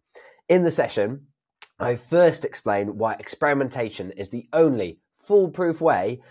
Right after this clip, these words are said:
to work out what your ideal customers will value, and I explain why the secret to long-term marketing success is consistency, with some awesome examples that you're gonna love. However, I then highlight why people often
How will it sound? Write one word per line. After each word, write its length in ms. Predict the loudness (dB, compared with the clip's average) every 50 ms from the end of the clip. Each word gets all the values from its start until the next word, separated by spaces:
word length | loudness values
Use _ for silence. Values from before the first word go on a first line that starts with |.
| _ _
to 100 | -4 -2
work 340 | 2 4 4 4 4 2 -4
out 160 | -8 -6 -6
what 160 | -4 -6 -6 -4
your 220 | -4 -6 -6 -4
ideal 260 | -6 -8 -8 -8 -10
customers 540 | -10 -10 -12 -12 -12 -12 -12 -12 -12 -12 -14
will 80 | -12 -6
value, 460 | 0 2 2 2 2 0 -4 -4 -6 -14 -20 -20 _ _ _ _ -6
and 440 | -4 -2 -2 -2 -2 -4 -6 -8 -10 -10
I 80 | -10
explain 380 | -10 -10 -12 -12 -10 -8 -8 -6
why 140 | -4 -6 -6
the 100 | -6 -10
secret 560 | -10 -8 -6 -6 -6 -6 -6 -8 -8 -6 -6
to 80 | -6 -6
long-term 580 | -2 0 0 2 2 0 -2 -2 -2 -2 -2
marketing 400 | -2 -4 -6 -8 -10 -14 -14 -12
success 580 | -12 -12 -14 -14 -12 -10 -8 -8 -10 -12 -16 -20 _ _ _ _ -8
is 160 | -6 -6 -6 -8
consistency, 680 | -10 -12 -10 -8 -6 -8 -8 -8 -12 -14 -14 -14 -14
with 140 | -14 -14 -12
some 180 | -12 -12 -14 _ _
awesome 380 | -2 0 0 0 -2 -4 -8 -8
examples 520 | -8 -8 -10 -10 -10 -12 -12 -12 -12 -12
that 100 | -14 -18
you're 80 | -14 -12
gonna 180 | -10 -6 -2
love. 260 | -2 -2 -2 -2 -6 _ _ _ _ _ -20 -20 -20 _ _ _ _ _ _ 2
However, 460 | 4 6 6 6 6 4 2 0 -2 -14 _ _ _ _ _ _ _ -10
I 80 | -6 -2
then 180 | 0 0 0 0
highlight 520 | 0 0 0 0 2 0 0 -2 -4 -6 _ -20
why 400 | -14 -8 -8 -4 -2 -2 -2 -4
people 500 | -4 -8 -12 -14 -12 -8 -8 -10 -8 -8
often 460 | -12 -12 -10 -8 -8 -8 -8 -8 -12